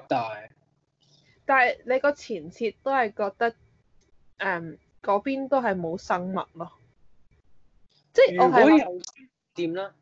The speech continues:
Speaker 1: 你覺得會點咧？
Speaker 2: 如果，因為你，嗱，你啱啱你講個嗰個方案係排除咗佢生，有生物啊嘛。咁如果佢入邊真係有生物啦，咁嗱，你諗下，你無啦啦有班地球人嚟到，你會點啊？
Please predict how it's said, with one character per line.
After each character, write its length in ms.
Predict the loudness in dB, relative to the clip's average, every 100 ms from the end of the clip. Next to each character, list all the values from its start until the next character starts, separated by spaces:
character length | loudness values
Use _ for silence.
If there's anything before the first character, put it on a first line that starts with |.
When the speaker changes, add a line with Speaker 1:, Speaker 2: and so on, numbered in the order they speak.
| _ _ -12
Speaker 1:
你 80 | -6
覺 100 | -2
得 100 | 0
會 120 | 0
點 240 | 2 2 0
咧？ 120 | -8 _ _ _ _ _ -6
Speaker 2:
如 160 | 0 0
果， 80 | 0 -4
因 80 | -2
為 200 | 0 0
你， 80 | -2 -4 -4
嗱， 140 | -2
你 60 | -2
啱 160 | -2
啱 160 | -4 -6
你 60 | -4
講 180 | -4 0
個 80 | -2 -2 0
嗰 80 | 0
個 60 | 0
方 300 | 0 0 0
案 260 | -2 -4 -6
係 140 | -10
排 300 | -14 -8 -6
除 160 | -4 -4
咗 80 | -4 -2
佢 120 | -2 -4
生， 300 | -6 -10 -6
有 180 | -4 -4
生 260 | -4 -6 -6
物 40 |
啊 240 | -8 -8
嘛。 220 | -10 -12 -18 _ -20 -8
咁 120 | 0 2 2
如 60 | 2
果 80 | 0
佢 220 | 2 2
入 160 | 2 0 -4
邊 260 | -10 -4
真 140 | 2 2
係 100 | 2
有 80 |
生 320 | -2 -4 -4 -4
物 60 | -6 -8
啦， 260 | -8 -8 -12 _ -20 -20 -20 -20 -20 _ _ _ _ _ _ _ _ -20 _ _
咁 80 | -2 -2 -2
嗱， 160 | -4 -2
你 60 | -2 -2
諗 260 | -2 -2
下， 80 | 0
你 80 | -2
無 120 | -2
啦 120 | 0 2
啦 60 | 2
有 140 | 0
班 220 | 0 -4
地 200 | -2 -4
球 140 | -2 -6
人 100 | -6 -8
嚟 260 | -10 -12 -10
到， 240 | -10 -12 -18 _ -2
你 120 | 2
會 120 | 4
點 180 | 2 -2
啊？ 100 | -6